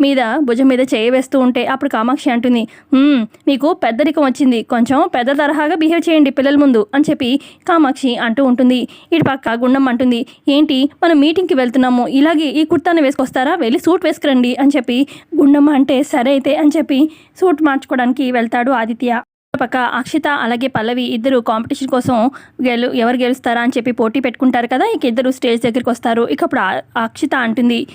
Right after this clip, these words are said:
"ఏంటి, స్టేజ్ మీదకి ఎక్కి డాన్స్ చేయడానికి రెడీయేనా?" అని చెప్పి అడుగుతూ ఉంటుంది. అప్పుడు పల్లవి అంటుంది, "నువ్వు ఇక్కడికి వచ్చింది డాన్స్ చేయడానికే, నువ్వేమైనా చూడ్డానికి వచ్చావా ఏంటి?" అని చెప్పి అడుగుతుంది. పల్లవి అలా అంటూ ఉంటే ఇటు రాము అటు గీత నవ్వుతూ ఉంటారు.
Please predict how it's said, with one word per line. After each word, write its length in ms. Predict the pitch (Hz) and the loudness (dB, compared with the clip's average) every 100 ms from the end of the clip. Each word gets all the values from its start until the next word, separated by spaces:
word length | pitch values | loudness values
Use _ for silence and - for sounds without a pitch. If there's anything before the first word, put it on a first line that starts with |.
| - - | -14 -2
"ఏంటి, 420 | 247 262 269 269 - - | 0 2 0 -2 -4 -16
స్టేజ్ 360 | - 262 254 277 | -6 -2 0 2
మీదకి 220 | 269 262 | 2 0
ఎక్కి 200 | 240 269 | -2 -2
డాన్స్ 360 | 226 220 285 302 | 0 0 0 0
చేయడానికి 280 | 269 269 220 | 2 2 2
రెడీయేనా?" 520 | 214 269 254 220 494 285 | 2 2 2 0 -2 -2
అని 100 | 294 | 0
చెప్పి 240 | 240 262 240 | 0 -2 -4
అడుగుతూ 420 | 214 214 233 247 | -2 -2 0 0
ఉంటుంది. 420 | 233 233 233 233 - | 2 2 2 0 -2
అప్పుడు 180 | - - | -2 -2
పల్లవి 240 | 214 240 | -2 -2
అంటుంది, 280 | 254 254 240 - _ - | 0 0 -2 -4 _ 0
"నువ్వు 140 | 311 480 | 0 2
ఇక్కడికి 260 | 302 254 | -2 0
వచ్చింది 280 | 247 330 330 | -2 2 2
డాన్స్ 380 | 247 208 285 - | 2 -2 -2 0
చేయడానికే, 420 | 302 294 285 220 277 | 2 2 2 -2 2
నువ్వేమైనా 280 | 294 262 | 2 2
చూడ్డానికి 400 | 247 339 320 285 | 2 2 4 2
వచ్చావా 300 | 220 247 226 | 0 -2 -2
ఏంటి?" 360 | 427 285 294 294 | 0 0 0 0
అని 160 | 294 285 | 0 0
చెప్పి 180 | 240 247 | -2 -4
అడుగుతుంది. 480 | 214 220 233 247 233 _ _ 254 | -6 -6 -4 -2 -4 _ _ -4
పల్లవి 340 | 214 240 269 | -2 0 0
అలా 180 | 240 220 | 0 -2
అంటూ 260 | 214 311 | -2 2
ఉంటే 280 | 320 302 330 | 4 4 2
ఇటు 200 | 269 240 | 0 0
రాము 380 | 226 226 247 262 | 0 0 0 -2
అటు 180 | 254 240 | -2 -4
గీత 240 | 226 233 | -6 -4
నవ్వుతూ 320 | 233 202 208 254 | -2 -2 0 0
ఉంటారు. 460 | 240 226 226 226 | 0 0 0 -2